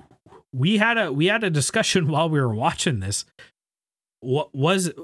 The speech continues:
did she blade? Did she actually, you know, is, is that actual blood? To me, it looked like, in my first viewing while we were watching it live on Wednesday, I'm like, "I think that's blood packets." It's so thick.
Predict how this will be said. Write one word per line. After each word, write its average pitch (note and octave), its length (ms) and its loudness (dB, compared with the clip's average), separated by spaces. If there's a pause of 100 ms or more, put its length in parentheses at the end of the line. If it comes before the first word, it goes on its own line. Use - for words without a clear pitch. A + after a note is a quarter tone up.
(120)
did F#3 200 2
she G3+ 140 0
blade? D#3+ 560 0 (320)
Did C#3 120 0
she C#3+ 160 -2
actually, D#3+ 960 0 (520)
you C3 100 -2
know, B2 360 0
is, - 280 -2
is B2+ 120 0
that D3 220 0
actual F#3+ 420 2
blood? E3 580 0 (420)
To D3+ 100 0
me, E3 240 2
it G#3+ 60 -4
looked E3+ 400 -2
like, C#3 240 -2
in E3 180 -6
my D3 200 2
first G#3+ 420 -4
viewing C3 640 0 (280)
while C3+ 280 0
we D3+ 100 0
were C3+ 60 0
watching C#3 360 0
it B2 100 -2
live B2 300 0
on A2+ 160 -2
Wednesday, A2+ 500 -2 (1000)
I'm D#3+ 140 0
like, D3+ 180 0
"I C#3+ 120 0
think A#3 200 -2
that's B3 220 0
blood C#3+ 260 0
packets." G2+ 520 -6
It's D3+ 200 0
so E3+ 560 2
thick. - 540 -6